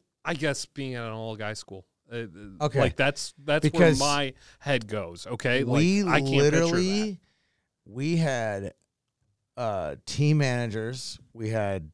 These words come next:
Speaker 2: cheerleaders, we had the team on the bus, coaches sat in the front.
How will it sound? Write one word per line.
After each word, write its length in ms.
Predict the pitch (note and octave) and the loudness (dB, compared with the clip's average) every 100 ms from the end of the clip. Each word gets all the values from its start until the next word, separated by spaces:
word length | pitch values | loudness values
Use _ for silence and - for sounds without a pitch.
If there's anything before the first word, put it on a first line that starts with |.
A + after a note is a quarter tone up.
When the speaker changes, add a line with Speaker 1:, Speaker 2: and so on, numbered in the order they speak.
| _ | _
Speaker 2:
cheerleaders, 1160 | - - D3 C3+ B2+ A#2 A2+ B2+ C3+ - - - - | -4 0 0 2 0 -2 -4 -4 -6 -8 -10 -16 -16
we 200 | A#2+ G#2+ | -6 -2
had 560 | G#2+ G2+ G2+ F#2+ D#2+ - _ _ - - - _ _ _ _ A#2 | 0 0 0 -4 -8 -18 _ _ -16 -14 -16 _ _ _ _ -10
the 100 | A2 | -8
team 400 | - B2+ C3 C#3 | -4 0 2 0
on 120 | C#3+ | -2
the 60 | B2+ | -4
bus, 680 | B2+ C3 - - - - - | -2 -2 -2 -6 -8 -12 -8
coaches 540 | - C3+ C#3+ - C#3+ | 0 0 0 -4 -6
sat 320 | - C#3 C#3 | -4 -2 -2
in 60 | B2+ | -6
the 80 | A#2 | -12
front. 420 | - B2+ C3+ | -8 -8 -8